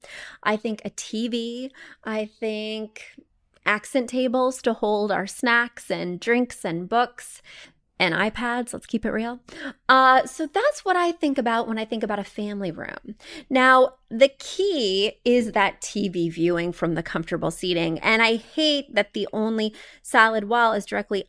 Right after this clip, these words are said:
opposite the fireplace because you have to choose. It's like Sophie's Choice, right? You have to choose between looking at the fireplace or looking at the T V. Your back has to be to one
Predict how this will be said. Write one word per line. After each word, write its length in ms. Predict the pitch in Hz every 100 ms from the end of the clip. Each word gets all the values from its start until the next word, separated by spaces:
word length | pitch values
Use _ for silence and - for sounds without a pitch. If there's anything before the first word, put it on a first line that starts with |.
| -
opposite 540 | 254 359 254 - -
the 40 |
fireplace 680 | 214 302 415 320 - 247 247
because 300 | - 269 285
you 80 | 285
have 100 | 311
to 100 | 302
choose. 680 | - - 302 381 262 - - - - -
It's 100 | 294
like 160 | 302
Sophie's 640 | - - 311 330 320 -
Choice, 440 | - 302 330 247 -
right? 220 | 254 330
You 80 | 285
have 140 | 262
to 100 | 277
choose 460 | - - 302 330 -
between 420 | 277 - 262 247
looking 300 | 262 294 320
at 100 | 302
the 100 | 285
fireplace 800 | - 214 220 233 - 285 370 - _ - - -
or 180 | 311 311
looking 320 | 311 320 311
at 120 | 311
the 80 | 311
T 320 | - 330 359
V. 200 | 240 -
Your 220 | 190 214
back 440 | 202 254 262 294 -
has 200 | 226 -
to 100 | 214
be 160 | 233
to 100 | 220
one 420 | 208 254 302 294